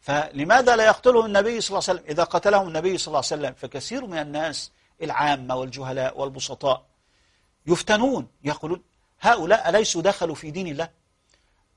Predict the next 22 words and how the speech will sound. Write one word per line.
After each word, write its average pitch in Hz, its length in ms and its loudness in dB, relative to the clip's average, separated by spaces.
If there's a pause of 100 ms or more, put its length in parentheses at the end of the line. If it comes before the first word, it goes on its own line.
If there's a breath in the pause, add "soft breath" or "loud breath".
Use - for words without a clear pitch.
(140)
أليس 202 400 6
ها-، 175 480 4
قال 226 320 4
هؤلاء: 180 600 4 (340)
'لا 220 180 6
إله 196 340 2
إلا 165 140 0
الله 190 180 4
محمد 190 400 -4
رسول 185 280 -2
الله'، 185 200 -2 (320)
فكيف 240 400 2
يقتلهم 208 480 0
محمد؟ 170 380 -4 (600)
إذا 269 200 6
لن 247 260 2
ندخل 240 300 4
في 226 140 2
هذا 214 160 2
الدين، 175 340 -6 (180)
لن 190 220 0
نأمن 202 420 2